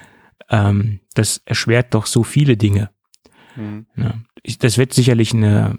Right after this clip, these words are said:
Speaker 1: einen Grund geben, warum Instagram oder warum Meta das nicht machen möchte. Die haben da sicherlich Beweggründe für.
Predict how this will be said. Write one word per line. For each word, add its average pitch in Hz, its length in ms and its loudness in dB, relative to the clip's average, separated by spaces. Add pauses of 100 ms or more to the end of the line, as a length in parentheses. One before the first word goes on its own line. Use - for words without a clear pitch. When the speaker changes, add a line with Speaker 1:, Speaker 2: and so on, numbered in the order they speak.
(120)
Speaker 1:
einen 110 100 0
Grund 131 300 0
geben, 165 340 0
warum 117 260 -2
Instagram 123 560 -2
oder 123 160 -2
warum 104 220 2
Meta 113 280 2
das 101 180 -2
nicht 98 180 -4
machen 107 380 0
möchte. 110 440 -2
Die 104 220 -2
haben 107 140 0
da 104 160 0
sicherlich 110 380 0
Beweggründe 120 680 0
für. 165 340 -2